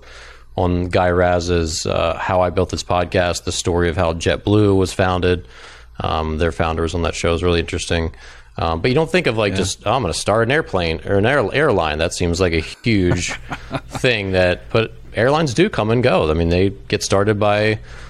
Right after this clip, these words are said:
Speaker 1: someone with experience in the
Speaker 2: Oh,
Speaker 1: industry,
Speaker 2: yeah.
Speaker 1: finds a bunch of investors, buys some planes, gets certified, blah, blah, blah, and they're off on their way. It was actually, it seemed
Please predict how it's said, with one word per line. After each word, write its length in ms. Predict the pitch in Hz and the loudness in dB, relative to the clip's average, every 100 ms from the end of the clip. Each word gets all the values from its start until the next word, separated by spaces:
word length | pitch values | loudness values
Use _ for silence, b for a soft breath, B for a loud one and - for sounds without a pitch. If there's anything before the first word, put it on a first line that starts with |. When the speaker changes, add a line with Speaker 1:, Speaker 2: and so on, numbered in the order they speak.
| - | -10
Speaker 1:
someone 340 | - 98 98 | -4 0 2
with 120 | 104 107 | 4 2
experience 400 | - 104 113 107 | 0 2 2 2
in 60 | |
the 60 | 104 | 2
Speaker 2:
Oh, 20 | |
Speaker 1:
industry, 280 | 107 107 95 | 2 2 2
Speaker 2:
yeah. 120 | 135 92 | 0 0
Speaker 1:
finds 220 | 95 95 | 0 2
a 20 | |
bunch 160 | 104 101 | 0 0
of 40 | |
investors, 680 | 107 95 113 - 151 151 - | 0 2 2 2 0 0 -4
buys 340 | - 90 92 - | -4 -2 -2 0
some 140 | 92 | -2
planes, 460 | 104 110 135 139 - | 0 2 2 0 -2
gets 240 | - - | -4 0
certified, 600 | 120 135 - 135 131 107 | 0 0 2 2 2 -2
blah, 160 | 101 92 | 0 2
blah, 140 | 101 | 2
blah, 300 | 98 101 127 | 2 2 2
and 100 | 104 | 2
they're 100 | 92 | 2
off 220 | 92 95 101 | 2 0 0
on 80 | 90 | 2
their 140 | 87 | 4
way. 240 | 107 104 | 4 2
It 80 | 87 | 2
was 140 | 87 95 | 0 0
actually, 420 | 90 - 92 85 B B B - | 0 2 2 0 B B B -4
it 140 | 113 | -2
seemed 400 | - 156 131 | 0 0 0